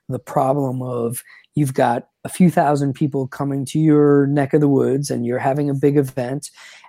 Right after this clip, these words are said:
And if you're gonna go out and place a series of caches, well, now you've got this ongoing maintenance and you've gotta find good locations for them. And those caches have to be durable and things like that." We had gone to Fumble After Dark in Sweden.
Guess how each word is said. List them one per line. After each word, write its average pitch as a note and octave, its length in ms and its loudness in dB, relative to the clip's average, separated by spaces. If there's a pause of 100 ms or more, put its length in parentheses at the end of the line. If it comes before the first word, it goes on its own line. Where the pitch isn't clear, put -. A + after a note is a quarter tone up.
And D3 500 0 (400)
if - 140 -2
you're D#3+ 140 2
gonna D3+ 180 2
go D#3 240 2
out D#3 200 -2
and C3 200 -8
place E3 380 -4
a C3+ 40 -12
series C#3 380 -4
of C#3+ 120 -12
caches, F#3+ 520 -6
well, D3 140 -4
now D3+ 180 -6
you've F#3 200 -2
got - 180 -6
this C3+ 160 -6
ongoing C#3+ 680 0
maintenance B2+ 540 -4
and C3+ 120 -4
you've B2+ 140 -4
gotta B2 220 -2
find B2 460 -4
good B2 160 -4
locations E3+ 680 0
for E3 260 4
them. D#3 280 0
And A#2+ 420 -4 (380)
those D3 200 4
caches C3 440 -4
have A#2+ 200 -8
to B2 80 -10
be A#2+ 200 -6
durable E3 720 4
and G#2+ 160 -8
things D3 260 -4
like A#2+ 220 -8
that." B2+ 280 -4 (580)
We F3+ 100 8
had E3 160 6
gone D#3+ 280 2
to D#3 220 -4
Fumble D#3+ 360 -2
After C3 300 -4
Dark C3 340 -4
in A2+ 120 -10
Sweden. B2+ 680 -2